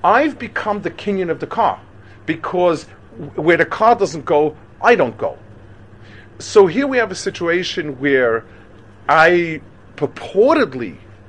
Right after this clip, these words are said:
was kona it, purportedly I own it, and in reality, I am being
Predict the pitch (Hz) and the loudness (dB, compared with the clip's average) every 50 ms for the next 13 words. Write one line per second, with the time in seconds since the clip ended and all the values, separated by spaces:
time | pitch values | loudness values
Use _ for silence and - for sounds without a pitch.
0 | - - - - - 131 139 123 - - - - 156 151 165 170 170 165 - - | -20 -20 -20 -6 -2 0 0 0 -2 -6 -8 -4 -2 -2 0 0 -2 -2 -2 -4
1 | 127 147 180 - - - - - - - - - - - - - - - - 165 | -4 -6 -6 -8 -12 -20 -20 -20 -20 -20 -20 -20 -20 -20 -20 -20 -12 -4 -2 -2
2 | 131 - - - - 254 302 302 294 - - 196 185 165 147 139 123 - - 147 | -2 -2 -4 -4 -2 0 2 2 0 -2 -2 0 2 2 2 2 0 0 0 0
3 | 151 160 156 143 185 - - - - - - - - - - - - - - - | 2 2 0 -2 -4 -6 -8 -16 -20 -20 -20 -20 -20 -20 -20 -20 -20 -20 -20 -20
4 | - - - - - 170 180 175 165 165 160 - - - 147 170 214 269 277 233 | -20 -20 -10 -4 -2 0 0 2 2 0 0 -2 -2 -2 -2 0 0 2 2 2
5 | 175 147 151 143 156 165 156 147 - - - - - - - - - - - - | 0 0 -2 -4 -6 -8 -12 -16 -20 -20 -20 -20 -20 -20 -20 -20 -20 -20 -20 -12
6 | - - 156 185 202 202 190 147 - 165 175 175 170 170 139 | -4 -2 0 2 2 0 -2 -6 -10 -12 -12 -10 -10 -12 -14